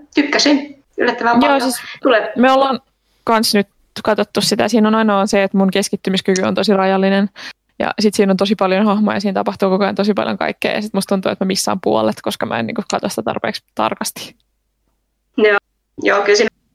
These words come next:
Speaker 1: siinä on aika paljon kannon fotteria niissä hahmoissa silleen, että
Speaker 2: Mm.
Speaker 1: tota,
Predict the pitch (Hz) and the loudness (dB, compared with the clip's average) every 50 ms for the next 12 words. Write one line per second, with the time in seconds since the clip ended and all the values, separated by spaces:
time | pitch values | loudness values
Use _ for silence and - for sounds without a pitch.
0 | _ _ _ - 196 196 202 202 202 202 208 214 214 - 214 190 196 202 202 202 | _ _ _ -4 -2 0 2 2 2 2 2 0 0 2 2 2 2 2 2 2
1 | 202 208 208 202 208 - 226 208 208 - - 214 208 220 226 226 226 233 - - | 2 2 2 2 2 2 2 2 2 0 0 0 2 4 4 4 4 2 2 2
2 | 240 226 233 233 - - 277 - - - - - - - - - 208 190 196 202 | 0 0 0 0 -2 -2 -2 -2 -4 -4 -4 -2 -2 0 0 0 0 2 2 2
3 | 202 247 - - - _ _ _ _ _ _ _ _ - - - _ _ _ - | 2 2 0 -2 -10 _ _ _ _ _ _ _ _ -18 -18 -18 _ _ _ -20
4 | - _ _ - - - 202 220 | -20 _ _ -8 -4 -2 -2 -2